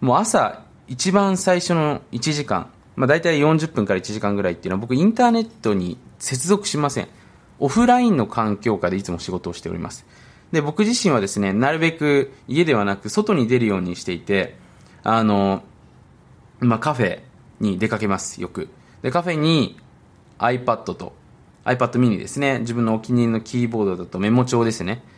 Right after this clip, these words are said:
お気に入りの、まあ、インデックスカードなんですけど、僕の場合は持って行って、まず自分が今日やるべきこと、今の自分のビジネスの課題、どうしたいのかなっていうことを全部書いた後に、作業に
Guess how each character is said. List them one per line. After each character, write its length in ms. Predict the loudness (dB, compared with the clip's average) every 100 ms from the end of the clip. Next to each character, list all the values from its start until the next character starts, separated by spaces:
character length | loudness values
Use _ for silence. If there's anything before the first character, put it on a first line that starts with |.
| -20 -18
お 60 | -8
気 140 | 0
に 120 | 4
入 60 | 4
り 60 | 4
の、 200 | 2 2
ま 120 | 0
あ、 20 |
イ 80 | 0
ン 40 |
デ 80 | -2
ッ 40 | -4
ク 80 |
ス 60 | -2
カ 100 | -2
ー 40 |
ド 60 | 0
な 80 | -6
ん 60 |
で 60 | -8
す 60 | -6
け 80 |
ど、 80 | -6
僕 160 | -4 -6
の 80 | -2
場 120 | -2
合 60 |
は 100 | -2 -2
持 120 | -4
っ 20 |
て 180 | -4 -10
行 80 | -10
っ 40 |
て、 380 | -4 0 0 -2 -14 -16 -2
ま 120 | 0
ず 80 | 2
自 120 | 2
分 160 | 2 0
が 80 |
今 160 | 2 2
日 80 | 4
や 80 | 2
る 80 |
べ 80 | 0
き 100 | -2
こ 120 | -8 -8
と、 200 | -8 -2
今 220 | 2 4
の 80 | 2
自 100 | 0
分 100 | 0
の 80 | 0
ビ 100 | 0
ジ 80 | -4
ネ 60 |
ス 80 | -4
の 100 | -10
課 120 | -8
題、 140 | -6 -2
ど 160 | 2
う 80 | 2
し 60 | 0
た 100 | -2
い 40 |
の 100 | 0
か 100 | 0
な 120 | -2
っ 80 | -2
て 80 | -6
い 20 |
う 20 |
こ 80 | -6
と 60 | -4
を 20 |
全 200 | -2 -2
部 100 | -4
書 140 | -2 -2
い 100 | 0
た 220 | -2 -2
後 200 | -2 -2
に、 240 | -2 -6 -10 -20 -20 -20 -20 -20 -20 -20 _ _ -20 _ -20 -20 -20 -20 -14
作 220 | -4 -2
業 140 | -2 -4
に 180 | -8